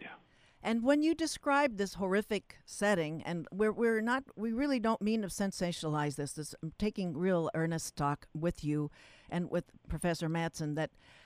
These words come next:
Speaker 2: that you also mentioned that there were two narratives about what actually did take place at the square, that there, that the, the party lines,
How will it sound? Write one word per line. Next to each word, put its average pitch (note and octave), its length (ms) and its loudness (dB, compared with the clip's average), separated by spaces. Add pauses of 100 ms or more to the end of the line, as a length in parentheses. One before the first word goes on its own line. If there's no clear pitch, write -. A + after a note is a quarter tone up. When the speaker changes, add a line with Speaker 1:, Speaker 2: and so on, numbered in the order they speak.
(140)
Speaker 2:
that G3 200 4
you C4+ 220 4
also C#4+ 500 6
mentioned A3 460 0
that G3 200 4
there G3 240 4
were F3 360 4 (380)
two C4+ 360 8 (280)
narratives F#3+ 640 4
about E3 380 4
what G3+ 200 4
actually F3 760 2 (460)
did G#3+ 320 8 (120)
take F#3 220 2
place E3 300 0
at D3 120 -10
the E3 100 -4
square, E3 400 2
that E3 240 0 (380)
there, F#3 180 6 (120)
that E3 260 0
the, D#3 260 0 (120)
the C3 120 -10 (120)
party D4 300 6
lines, B3+ 500 2